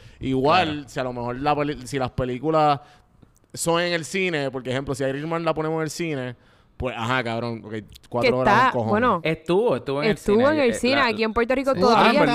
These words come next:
Speaker 1: verdad?
Speaker 4: estuvo treinta días, porque, sí, porque recuerda que Netflix está corri-, está tirando corridas de treinta días para cualificar a los premios.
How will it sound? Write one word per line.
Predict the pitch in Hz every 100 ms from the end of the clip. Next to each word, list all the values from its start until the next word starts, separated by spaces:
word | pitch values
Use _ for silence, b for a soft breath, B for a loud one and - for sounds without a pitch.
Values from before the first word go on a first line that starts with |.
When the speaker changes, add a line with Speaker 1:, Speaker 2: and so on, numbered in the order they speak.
| 233 -
Speaker 1:
verdad? | -
Speaker 4:
estuvo | 208 208 220
treinta | 220 220 247 226
días, | 214 247
porque, | 208 196
sí, | 175 220
porque | 247 214
recuerda | 185 185 190
que | 214
Netflix | 214 208 220 214
está | - 208
corri-, | 214 208 202
está | 196 185
tirando | 202 202 208 208 202 196 190 170
corridas | 196 185 190 190
de | 190
treinta | 185 185 196 190
días | 175 190
para | 185 175
cualificar | 170 160 165 151
a |
los | 175
premios. | - 156 170 165